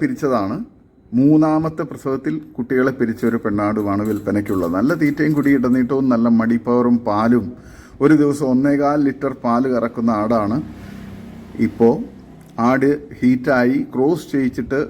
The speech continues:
ഒന്നര ആഴ്ചയായിട്ടുണ്ട്. നല്ല തീറ്റയും കുടിയൊക്കെ ഉള്ള, നല്ല ക്വാളിറ്റിയുള്ള നല്ലൊരു ആടാണ്. ഇതിന്, ആടിനും ഈ ഒരു വയസ്സായ മുട്ടനും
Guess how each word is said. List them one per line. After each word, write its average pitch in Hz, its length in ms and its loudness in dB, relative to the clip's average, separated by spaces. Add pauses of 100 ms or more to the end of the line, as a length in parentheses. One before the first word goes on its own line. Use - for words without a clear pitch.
(220)
ഒന്നര 139 340 2 (220)
ആഴ്ചയായിട്ടുണ്ട്. 117 880 0 (760)
നല്ല 131 280 2
തീറ്റയും 143 400 2
കുടിയൊക്കെ 127 400 0
ഉള്ള, 117 120 2 (100)
നല്ല 120 160 0 (120)
ക്വാളിറ്റിയുള്ള 123 600 2 (1200)
നല്ലൊരു 131 400 4 (760)
ആടാണ്. 117 400 2 (360)
ഇതിന്, 143 260 2 (360)
ആടിനും 139 380 2 (260)
ഈ 151 60 2 (100)
ഒരു 151 220 2
വയസ്സായ 131 500 0
മുട്ടനും 131 380 -2